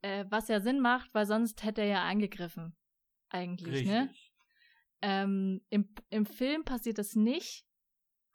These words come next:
Speaker 1: Und ich hab mich die ganze Zeit gefragt, warum macht er nichts, warum macht er nichts? Ähm, jetzt kommen noch diese ganzen anderen Todesser, warum sagt er nichts, warum macht er nichts? Ähm, bis zu dem Punkt, wo er Snape dann sieht.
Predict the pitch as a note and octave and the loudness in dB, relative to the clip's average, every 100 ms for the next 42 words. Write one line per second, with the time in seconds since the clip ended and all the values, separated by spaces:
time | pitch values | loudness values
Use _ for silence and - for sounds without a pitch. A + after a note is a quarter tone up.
0 | - G3 G#3 A#3 A#3 A3 A3 A#3+ B3+ B3+ | -10 -6 -2 0 0 -2 -2 0 -2 -4
1 | B3 A3+ - A3 A3 - G#3+ G3 G#3 B3 | -4 -6 -6 -4 -4 -2 -4 -2 0 2
2 | B3 A#3+ B3 B3 A#3 A#3+ - - G3 G3+ | 4 2 2 0 0 0 -4 -8 -4 0
3 | A#3 A#3+ - A3+ G#3+ A3+ C4+ - - _ | 0 0 -2 -2 0 0 -2 -10 -20 _
4 | _ _ _ _ _ _ - G3+ G3 G3+ | _ _ _ _ _ _ -6 -2 0 -2
5 | G3 - G3+ - A3+ A#3 A3+ G#3+ G3 G3 | -4 -8 -10 -4 0 2 2 0 -4 -2
6 | G3 G3+ G#3 G#3+ B3 A#3+ B3 B3 A3+ A3 | -2 -2 -2 0 0 0 -4 -6 -6 -4
7 | G3 G3+ A3 A3 A#3 A3+ A#3+ - A3+ A#3 | -2 0 0 2 2 0 -4 -2 0 0
8 | A#3+ - G3+ G#3 A3+ - G3+ G#3 B3 - | -2 -8 -4 -2 -2 -2 0 0 -4 -10
9 | _ _ - _ _ - F#3+ G3 F#3+ A#3+ | _ _ -20 _ _ -8 -4 -4 -2 -4
10 | A#3 A#3 A#3 A#3 A3+ _ - A#3 C4 D4 | -4 -4 2 2 0 _ -4 0 0 -4
11 | C#4 - _ _ _ _ _ - G3 G#3+ | -8 -16 _ _ _ _ _ -10 -4 0
12 | G#3+ G#3+ A#3 B3+ - F#3+ F3 F3 B3 - | 0 0 0 0 0 -2 -2 -6 -8 -10